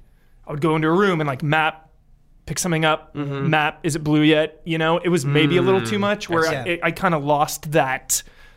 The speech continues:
Speaker 1: natural exploration of a room. It made it maybe a little mechanical.
Speaker 3: I see.
Speaker 1: But I still, it didn't bother me.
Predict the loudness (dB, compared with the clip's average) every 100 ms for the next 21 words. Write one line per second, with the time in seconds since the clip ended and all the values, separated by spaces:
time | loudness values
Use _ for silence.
0 | _ -8 -2 -2 -2 0 0 2 0 -2
1 | 2 4 4 2 0 2 0 0 0 0
2 | -2 0 0 0 -2 -2 0 2 2 2
3 | 0 -2 -2 -2 -4 -6 -16 -12 -6 -6
4 | -4 -2 2 2 0 -2 -2 -4 -4 -2
5 | 2 4 4 4 0 -4 -14 -20 -20 -20
6 | -20 -20 -20 -20 -20 -20 -20 -20 -20 -20
7 | -20 -6 -2 0 0 -4 -4 -2 -2 -6
8 | -16 -18